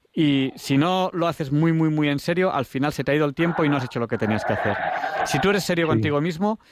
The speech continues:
Speaker 1: estudiar a distancia es una buena solución si vives en un pueblo, no tienes coche y todo eso.
Speaker 2: Sí, sí.
Speaker 1: Porque fíjate lo que te,
Speaker 2: Y
Speaker 1: el tiempo que te ahorrarías de transporte.
Speaker 2: Ya ves,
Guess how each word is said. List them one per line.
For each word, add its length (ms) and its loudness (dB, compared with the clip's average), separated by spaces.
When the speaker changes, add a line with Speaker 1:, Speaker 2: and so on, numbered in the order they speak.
Speaker 1:
estudiar 440 0
a 60 2
distancia 420 -2
es 80 -6
una 100 0
buena 280 0
solución 540 -2
si 200 -6
vives 240 0
en 60 0
un 100 2
pueblo, 340 0
no 60 -2
tienes 200 -6
coche 260 -4
y 20 -6
todo 200 -2
eso. 280 -8
Speaker 2:
Sí, 240 2
sí. 240 0
Speaker 1:
Porque 200 0
fíjate 320 0
lo 120 4
que 80 2
te, 100 0
Speaker 2:
Y 80 0
Speaker 1:
el 140 -2
tiempo 280 0
que 60 -8
te 80 -2
ahorrarías 480 0
de 60 -4
transporte. 640 -6
Speaker 2:
Ya 280 2
ves, 240 -2